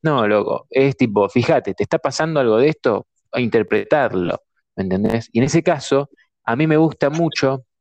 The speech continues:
tu abordaje de esto de generar un, una experiencia de aprendizaje desde como el, el download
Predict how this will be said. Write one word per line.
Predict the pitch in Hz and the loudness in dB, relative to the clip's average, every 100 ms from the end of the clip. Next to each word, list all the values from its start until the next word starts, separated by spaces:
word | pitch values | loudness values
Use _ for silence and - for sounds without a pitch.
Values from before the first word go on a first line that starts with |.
| _ _ _ _ _ _ _ | _ _ _ _ _ _ _
tu | 190 208 208 - - _ _ | 2 4 2 -6 -20 _ _
abordaje | 117 123 147 160 139 131 | 0 2 2 0 2 4
de | 120 127 139 - 110 | 4 4 4 2 0
esto | 101 - 110 | 2 2 4
de | 104 117 117 | 6 4 2
generar | - 107 107 131 139 | -2 -2 0 0 0
un, | 127 117 110 107 104 104 101 | -2 -2 -2 -2 -4 -4 -8
una | 101 | -8
experiencia | 101 - _ 117 113 139 147 - | -10 -12 _ -2 2 0 2 0
de | 113 | 2
aprendizaje | 107 110 107 139 135 127 110 | 2 0 0 -2 0 2 4
desde | 98 101 101 101 101 101 - _ _ | 2 0 2 4 6 4 0 _ _
como | - 101 104 | -4 0 2
el, | 101 101 101 101 101 104 107 104 - | 2 2 4 4 4 2 0 0 2
el | 107 107 | 0 2
download | 147 160 135 | 0 0 0